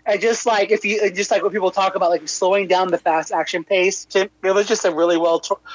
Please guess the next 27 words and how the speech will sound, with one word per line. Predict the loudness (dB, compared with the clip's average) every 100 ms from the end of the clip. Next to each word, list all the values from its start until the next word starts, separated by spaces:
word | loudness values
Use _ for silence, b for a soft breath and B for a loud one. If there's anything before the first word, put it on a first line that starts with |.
| B B _
told | 0 0
match, | 2 2 2 2 0
and | -2 -4 B B -2
it | 0
made | 2 0
Santos | 2 2 2 0 2
even | 2 2
a |
star | 2 2 2
on |
the | 2
main | 2
roster, | 2 2 2 0 0
and |
it's | 2 0
just | -2
sad | 2 2
that | 2
W | 2 2
W | 0 0 2
E |
hasn't, | 2 2 -2 -6
hasn't | -2 -2 -2 -4
capitalized | -2 -2 2 2 2
on | 0 2
that. | 2 2
But, | 0